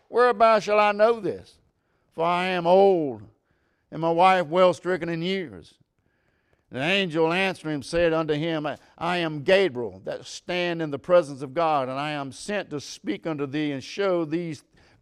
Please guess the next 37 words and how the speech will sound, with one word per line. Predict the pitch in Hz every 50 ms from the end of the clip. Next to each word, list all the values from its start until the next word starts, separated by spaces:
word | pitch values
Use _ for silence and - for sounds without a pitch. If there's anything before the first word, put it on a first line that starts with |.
| - 104 _
great, | - 165 180 185 170 - 127
glad, | 131 151 165 170 165 160 139 -
glad | 131 147 170 170 165 160 151 - -
things, | 170 175 175 165 147 120 104 92 87 85 - - _ _ _ _ _ 151
glad | 147 151 160 156 147 151 -
tidings. | 170 165 165 151 131 113 98 92 90 - _ _ _ _ _ _ _ _ _ _ _ _ _ _ -
And | 180 185
behold, | 180 175 156 180 220 220 220 214
thou | 208 214 226 220 220
shalt | - - 208 202 180
be | 190 185 180
dumb | 156 147 185 214 226 320 302 294 190 180 160 - _ _ _ -
and | 147 156 165
not | 185 202 202 190 - 170
be | 170 190
able | 202 202 185 156 156
to | 139
speak | - - - 196 202 214 208
until | - 160 139 139 151 143
that | 165 190 208 170 - 165
day | 156 151 160 175 185
that | 165 170 151 139
these | 143 180 208 190 -
things | - - 175 170 175 170 139
shall | - 165 151
be | 139 143
formed, | 135 - - 185 208 190 156 143 151 170 170 165 147 -
because | 156 135 - 165 170 175 170 160
thou | 165 160 160 160 160
believest | 147 165 196 208 208 208 180 -
not | 170 165 165 175 - - - 110 -
my | 147 175 202 226 226
words, | 208 185 143 143 143 147 160 175 156 - -
which | 147 165 156 -
shall | - 165 170 175
be | 147 151 139
fulfilled | - 135 135 - - 185 185 180 175 180 165 147